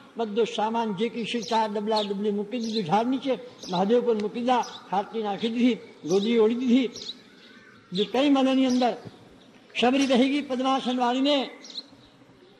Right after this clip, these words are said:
શબર આવ્યો બહાર, ચાર ખૂણાએ દિવાસળી મૂકી દીધી. દિવાસળી મૂકીને ઝાડ નીચે બેઠો,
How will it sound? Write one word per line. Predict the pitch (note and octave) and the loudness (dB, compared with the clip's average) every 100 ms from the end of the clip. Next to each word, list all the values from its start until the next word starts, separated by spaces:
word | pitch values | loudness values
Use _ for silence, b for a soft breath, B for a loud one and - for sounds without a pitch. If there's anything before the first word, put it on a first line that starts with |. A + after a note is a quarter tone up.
| _ - - - - | _ -20 -20 -14 0
શબર | C#4+ D4+ C#4 | 2 2 2
આવ્યો | C4+ C#4+ | 2 0
બહાર, | B3+ C4+ D4 | 2 2 2
ચાર | B3+ B3+ B3 C#4 | -2 -8 -6 -6
ખૂણાએ | G#3 C4+ C#4+ D4 B3 - - G3 | -6 -4 -2 -2 -4 -8 -14 -6
દિવાસળી | A#3+ B3+ G3+ A#3 | -2 0 -2 -4
મૂકી | A#3 A3 A3+ | -4 -6 -8
દીધી. | G#3 F#3+ A3+ D#3 B2+ - - - - - - _ _ _ _ - - - _ _ _ _ - B5+ - _ - - - - - - - | -4 -2 -2 -2 -10 -18 -20 -20 -20 -20 -20 _ _ _ _ -18 -16 -16 _ _ _ _ -20 -20 -20 _ -18 -14 -14 -16 -20 -20 -4
દિવાસળી | G3+ C4 A#3+ G3 A#3 | 4 4 4 2 0
મૂકીને | A#3+ G#3+ A3 | -2 -2 -4
ઝાડ | D#3+ G3 A3+ | 0 0 0
નીચે | F#3+ G3+ | -4 -4
બેઠો, | G#3 G3+ A3 | -2 -2 -4